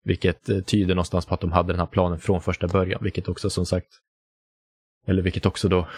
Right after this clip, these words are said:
innebär ett väldigt bra manus, eh, så, så att jag är väldigt imponerad utav den biten, och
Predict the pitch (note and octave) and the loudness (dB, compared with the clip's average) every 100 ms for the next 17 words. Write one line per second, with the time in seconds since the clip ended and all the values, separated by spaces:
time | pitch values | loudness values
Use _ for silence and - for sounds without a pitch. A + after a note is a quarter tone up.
0 | - A#2+ G2 F2+ F2+ F2 - - G2 F#2 | -8 0 2 2 2 0 -4 -6 2 2
1 | F2 F2 F#2 F#2 F2+ F#2+ F#2+ - - - | 2 -2 0 2 2 2 0 -2 -6 -8
2 | - G#2+ G2 A1+ G1+ - - - - - | -8 -4 -2 -2 -4 -4 -6 -10 -16 -6
3 | - - G2 - G2+ F#2 F#2 F#2+ - - | -4 -2 -4 2 4 4 2 -2 -6 -10
4 | - A2+ G2+ F#2+ F2 F#2+ F#2 F2 F2 - | -2 0 2 0 0 2 2 2 -2 -2
5 | F#2 A#2 - A2 G2+ F#2 F2+ G2 - G2+ | -4 -6 -14 -2 0 2 2 -2 -2 -6
6 | A2 - F#2+ - | -6 0 -2 -2